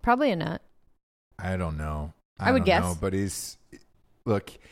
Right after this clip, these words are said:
Speaker 2: now he's saying, so this is his response. This is eight hours ago from Mickey Polk.
Speaker 1: Yep.
Speaker 2: So we're in it.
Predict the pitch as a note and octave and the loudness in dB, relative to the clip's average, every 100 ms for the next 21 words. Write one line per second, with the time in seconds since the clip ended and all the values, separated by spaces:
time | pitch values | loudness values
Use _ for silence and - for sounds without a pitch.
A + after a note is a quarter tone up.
0 | _ C3 G3 A3 F#3 F3+ - A2 G2 - | _ -2 2 4 2 -2 -2 -2 -2 -2
1 | D3+ D3 G#2+ A#2 F2 E2 - F2 D#2+ G2+ | -2 -2 -2 -2 -2 -6 -2 -2 -2 -6
2 | F2+ - C3 B2 A#2 G2 E2+ D#2+ C#2+ C#2 | -4 2 4 6 6 2 0 -2 -4 -8
3 | _ _ _ _ - F2 F#2 - F2 - | _ _ _ _ -8 -2 -2 -2 -4 -2
4 | D2 - - F3 F3 A#2+ A3 - D3 F#2+ | -2 -4 -2 0 2 4 4 4 0 0